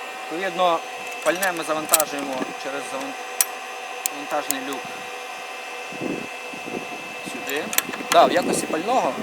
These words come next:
у нас служить, служать дерев'яні чурки.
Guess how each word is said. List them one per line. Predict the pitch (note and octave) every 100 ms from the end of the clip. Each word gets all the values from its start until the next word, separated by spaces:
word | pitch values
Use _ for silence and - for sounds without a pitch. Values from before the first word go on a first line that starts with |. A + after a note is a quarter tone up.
| - - -
у |
нас | F#3 - - - - -
служить, | F3 E3 E3+ - - - - - - - - - - - - - - - - - - - - - -
служать | G#3 G3 E3+
дерев'яні | - E3+ F3+ F3 E3
чурки. | - F3 - A3